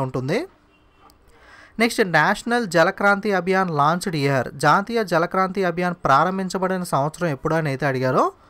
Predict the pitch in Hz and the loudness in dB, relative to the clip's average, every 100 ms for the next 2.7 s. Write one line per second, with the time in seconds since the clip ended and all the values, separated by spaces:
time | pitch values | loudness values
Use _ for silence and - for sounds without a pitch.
0 | _ - - - 220 175 180 208 226 220 | _ -20 -20 0 4 6 4 2 -4 -4
1 | 226 160 165 208 208 196 196 165 165 180 | -6 -2 0 2 0 0 0 0 0 0
2 | 160 147 160 190 180 170 175 | 0 0 0 0 -2 -2 0